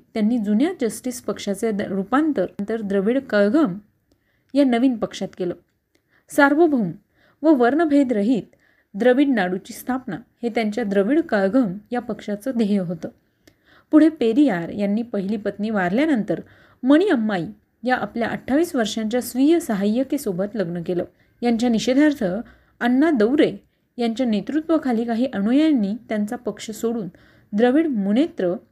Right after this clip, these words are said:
कळघम हा नवा पक्ष स्थापन केला. निवडणुका लढवण्यासाठीच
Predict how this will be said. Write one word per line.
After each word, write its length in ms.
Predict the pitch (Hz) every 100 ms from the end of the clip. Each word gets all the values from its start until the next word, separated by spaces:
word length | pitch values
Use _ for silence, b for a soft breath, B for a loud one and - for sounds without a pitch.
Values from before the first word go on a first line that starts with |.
| _ -
कळघम 360 | 269 277 262 170 - _ _ -
हा 40 |
नवा 240 | 233 214 247
पक्ष 300 | 214 - 262
स्थापन 380 | - 196 -
केला. 260 | 180 180 160 - _ _ _ _ _ _ _ _ 220
निवडणुका 440 | 214 202 208 214
लढवण्यासाठीच 880 | 214 196 196 214 220 254 277 320